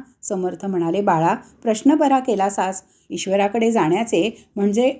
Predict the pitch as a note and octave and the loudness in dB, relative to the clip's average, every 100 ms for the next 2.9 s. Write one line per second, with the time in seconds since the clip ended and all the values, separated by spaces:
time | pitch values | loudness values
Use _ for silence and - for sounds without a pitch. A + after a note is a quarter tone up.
0 | A3 A3+ C#4 D4+ C#4 G#3+ G3 G3 E3 A#3+ | -2 -2 2 4 6 4 0 -4 -4 -4
1 | B3+ B3 A#3 E3 D3 C#3+ D3 D3+ - _ | -4 -2 -2 -2 -2 -4 -4 -8 -14 _
2 | _ B3 B3+ A#3 G3 C4+ B3 F3 | _ 0 2 2 4 4 4 0